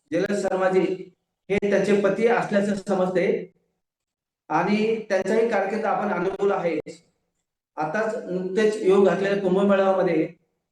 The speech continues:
नाशिकच्या विकासासाठी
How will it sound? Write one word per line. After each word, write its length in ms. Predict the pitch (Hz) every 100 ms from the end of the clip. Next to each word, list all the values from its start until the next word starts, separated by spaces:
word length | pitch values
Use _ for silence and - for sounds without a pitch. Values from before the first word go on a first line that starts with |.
| _
नाशिकच्या 880 | 156 131 - 214 214 208 208 208 214 - _ _ 170
विकासासाठी 1040 | 165 208 226 - 202 202 170 180 -